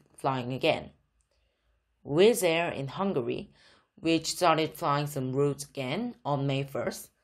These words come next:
says it will do the same. One airline on China is going further. Air Chang'an will allow passengers to book eight empty seats on some flights,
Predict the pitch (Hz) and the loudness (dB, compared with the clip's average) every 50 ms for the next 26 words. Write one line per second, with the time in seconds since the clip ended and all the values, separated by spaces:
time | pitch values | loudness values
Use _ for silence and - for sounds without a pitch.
0 | _ _ _ - - 240 247 240 247 - 190 190 170 170 170 - - 151 143 147 | _ _ _ 0 4 4 4 4 2 0 0 0 2 0 -2 0 0 0 0 0
1 | 143 143 135 104 78 - - - _ _ _ _ _ _ _ _ _ _ _ _ | -2 -2 -4 -4 -6 -8 -14 -20 _ _ _ _ _ _ _ _ _ _ _ _
2 | _ _ - 165 202 214 214 196 185 185 180 175 170 170 175 135 104 143 139 135 | _ _ 2 4 4 6 6 4 4 4 4 2 2 0 0 0 -2 -2 -2 -4
3 | - - 170 180 180 131 113 135 - - - 147 135 139 151 143 139 143 151 - | -2 -2 -2 0 0 -2 -2 -4 -4 -4 -4 -6 -4 -2 0 0 0 -2 0 2
4 | 220 220 202 - - 67 71 71 - _ _ _ _ _ _ _ _ _ _ - | 2 2 4 2 -2 -6 -8 -12 -16 _ _ _ _ _ _ _ _ _ _ 0
5 | 147 151 151 147 151 - 151 131 127 135 170 190 208 240 247 240 - - - 170 | 2 2 2 2 2 0 0 0 2 2 2 2 2 2 0 -4 -8 -6 0 2
6 | 180 175 160 160 165 160 160 156 160 156 151 175 170 165 - 190 185 185 190 190 | 2 2 4 4 6 6 6 6 4 0 -2 -6 -8 -8 -8 -6 -2 0 0 0
7 | 196 190 - - 156 135 156 151 143 - - - 165 202 208 202 - - 156 160 | 0 -2 -6 -8 -2 0 0 0 0 -2 -4 0 2 2 2 0 -2 -6 -6 -4
8 | 151 160 156 147 - 139 135 147 135 - - - _ _ _ _ - - 160 156 | -4 -4 -6 -4 -4 -4 -6 -6 -8 -14 -20 -20 _ _ _ _ -6 -4 -4 0
9 | 143 143 135 131 - - 120 127 165 - - - | 2 0 0 0 -2 0 0 0 0 -2 -4 -10